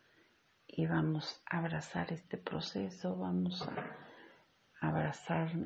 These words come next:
nuestra oscuridad, a verla, a traerla hacia la luz, a darle esa luz, a llenarnos de amor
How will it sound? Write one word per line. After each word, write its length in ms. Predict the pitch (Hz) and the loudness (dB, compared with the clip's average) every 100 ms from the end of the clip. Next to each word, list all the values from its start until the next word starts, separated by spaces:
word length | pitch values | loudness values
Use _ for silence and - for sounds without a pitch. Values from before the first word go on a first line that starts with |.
| - | 2
nuestra 640 | 175 170 175 170 - 165 | 4 6 6 4 0 -6
oscuridad, 840 | 156 - - 160 160 165 165 180 180 | -6 -4 -2 0 2 2 2 0 -2
a 160 | - 156 | 0 2
verla, 840 | 160 180 196 190 175 165 165 190 208 - _ _ _ - _ _ _ - | 6 6 6 4 2 4 2 2 -4 -12 _ _ _ -20 _ _ _ -4
a 120 | 165 - | -4 0
traerla 560 | 165 165 170 175 170 | 4 6 6 4 2
hacia 280 | 160 - 165 | -2 -2 0
la 220 | 156 156 | 2 2
luz, 400 | 160 180 190 - | 2 0 0 -2
a 100 | 165 | -2
darle 420 | 160 175 180 180 165 | 0 2 4 4 2
esa 240 | - 175 | 0 0
luz, 320 | 175 190 - | 2 0 2
a 140 | 175 170 | 0 2
llenarnos 760 | 180 - - 165 - 160 - | 4 4 4 4 2 0 -2
de 80 | - | 0
amor 400 | - - 233 254 | 4 4 4 0